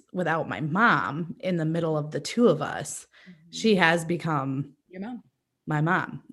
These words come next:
Speaker 1: And it's like, but she's also ninety-one, no, um,
Speaker 2: Yes.
Speaker 1: ninety-two, almost ninety-two.
Speaker 2: Mine
Speaker 1: Anyway.
Speaker 2: too, ninety-two, gonna be ninety-three, yeah.
Speaker 1: Yeah. And I'm like, "What a life."
Speaker 2: Yeah.
Speaker 1: So there's, there's that part where you're like, "I'll be okay 'cause you've lived."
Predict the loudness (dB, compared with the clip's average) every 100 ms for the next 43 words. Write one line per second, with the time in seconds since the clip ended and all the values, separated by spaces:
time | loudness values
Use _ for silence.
0 | -4 -2 -2 -4 -4 -4 -6 -16 -20 -20
1 | -20 _ -8 -2 0 0 0 -2 -2 -4
2 | 0 2 2 -2 -6 -2 -4 -4 _ -6
3 | -2 -2 -2 -2 -2 -2 0 0 -2 -12
4 | _ _ -12 -6 -4 -4 -8 -4 -2 -2
5 | -2 -4 -4 -4 -4 -6 -6 -6 -6 -6
6 | -8 -8 -10 -12 -12 -10 -12 -16 _ 4
7 | 4 4 -2 -16 0 2 4 2 4 6
8 | 8 10 10 8 4 -4 -18 _ -20 -20
9 | -16 2 6 8 8 4 2 4 6 4
10 | 6 6 6 4 4 4 4 0 2 4
11 | 4 6 4 4 0 0 -2 0 4 6
12 | 6 0 -4